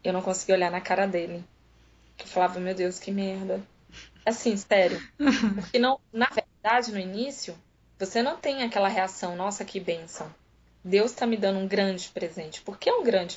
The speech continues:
Speaker 1: presente. No momento você pensa assim, "Meu Deus,
Speaker 2: Como vou
Speaker 1: o que que eu
Speaker 2: conseguir,
Speaker 1: vou
Speaker 2: né?
Speaker 1: fazer?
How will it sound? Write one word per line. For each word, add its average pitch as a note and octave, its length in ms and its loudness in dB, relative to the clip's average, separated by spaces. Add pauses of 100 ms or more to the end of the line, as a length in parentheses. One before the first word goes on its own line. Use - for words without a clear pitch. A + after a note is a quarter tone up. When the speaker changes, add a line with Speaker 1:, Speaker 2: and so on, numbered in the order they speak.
Speaker 1:
presente. E3 500 -8 (680)
No G#3 140 2
momento A#3 420 6
você A#3 300 0
pensa G#3 320 -6
assim, G3 340 -6 (420)
"Meu G3 220 2
Deus, F#3 580 0 (520)
Speaker 2:
Como C4 240 6
vou D4 140 6
Speaker 1:
o C#4+ 120 6
que D#4 200 6
que C4+ 60 6
eu G#3+ 60 8
Speaker 2:
conseguir, - 40 6
Speaker 1:
vou A3 80 4
Speaker 2:
né? A3 60 2
Speaker 1:
fazer? B3 380 0